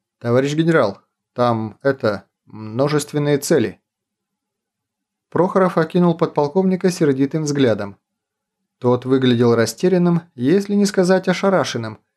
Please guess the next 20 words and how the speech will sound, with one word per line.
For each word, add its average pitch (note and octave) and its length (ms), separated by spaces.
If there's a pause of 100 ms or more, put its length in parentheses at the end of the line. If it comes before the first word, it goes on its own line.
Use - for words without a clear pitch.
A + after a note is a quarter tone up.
(420)
и, A#2 100
наклонившись C3 840
к - 60
стоявшим C3+ 580
у B2+ 40
стола B2+ 320
сапогам, C3 540
ворчливо C#3+ 520
пробурчал. C#3+ 720 (1200)
«Что - 320
значит C#3+ 360
множественные? A2 840 (380)
Доложите A#2 540
внятно. B2+ 480 (260)
Сколько? B2 680 (140)
Откуда? C3 680 (380)
Скорость D#3 440
сближения? C#3 800
Как D3 340
идентифицированы?» C#3 920